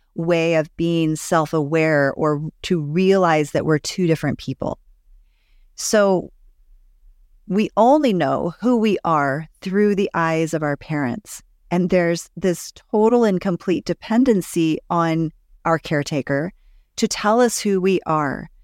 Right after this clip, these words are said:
to fill our ego, to make us feel validated, to make us feel as though we matter. So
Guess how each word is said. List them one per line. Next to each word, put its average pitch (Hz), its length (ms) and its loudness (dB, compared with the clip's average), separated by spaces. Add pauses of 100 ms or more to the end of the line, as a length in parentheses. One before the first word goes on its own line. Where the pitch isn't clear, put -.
(160)
to 208 160 -2
fill 220 500 2
our 190 220 2
ego, 156 560 -2
to 196 140 -4
make 196 400 0
us 208 180 -2
feel 190 200 2
validated, 156 720 -2
to - 140 -8
make 185 380 0
us 214 180 -4
feel 190 540 0 (460)
as 175 180 0
though 175 140 2
we 170 160 -2
matter. 175 640 -2 (540)
So 196 520 0